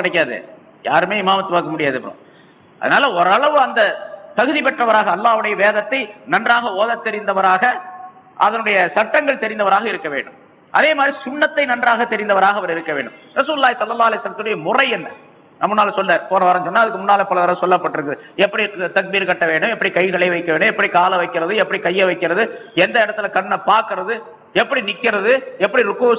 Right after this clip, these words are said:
செய்யறது, சுஜூது செய்யறது, அதனுடைய உடல் அமைப்புகள், உறுப்புகள் எல்லாம் எப்படி இருக்க வேண்டும், இந்த நிலை, கல்வி எப்படி இருக்க வேண்டும், நப்சு எப்படி வைக்க, வைக்க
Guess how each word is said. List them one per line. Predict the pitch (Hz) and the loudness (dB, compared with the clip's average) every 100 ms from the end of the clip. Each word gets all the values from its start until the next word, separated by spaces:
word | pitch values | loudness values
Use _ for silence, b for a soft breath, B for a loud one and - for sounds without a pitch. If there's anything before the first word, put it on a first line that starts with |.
| 214 | 0
செய்யறது, | 208 247 247 | -2 -2 -4
சுஜூது | 196 233 196 | -4 -6 -2
செய்யறது, | 208 196 208 262 | -2 0 2 2
அதனுடைய | 233 220 208 170 - - 208 | 2 0 0 -2 -4 0 2
உடல் | 262 208 | 2 2
அமைப்புகள், | 220 269 240 233 208 | 0 -4 -4 -4 -2
உறுப்புகள் | 233 214 220 214 | -4 -2 0 2
எல்லாம் | 220 190 | 0 0
எப்படி | 185 226 214 | -4 -2 -2
இருக்க | 208 196 | 0 0
வேண்டும், | 196 226 - - - - _ - - - - - _ | 0 0 -4 -18 -20 -20 _ -20 -20 -20 -20 -20 _
இந்த | 190 233 226 | -2 2 2
நிலை, | 208 190 | 2 2
கல்வி | 220 254 226 | 0 0 -4
எப்படி | 220 208 | -6 -4
இருக்க | 190 190 185 | -2 -2 -2
வேண்டும், | 185 254 | 0 0
நப்சு | 220 214 247 | 0 0 0
எப்படி | 208 202 | 2 0
வைக்க, | 190 180 180 | 0 -2 -2
வைக்க | 208 | 0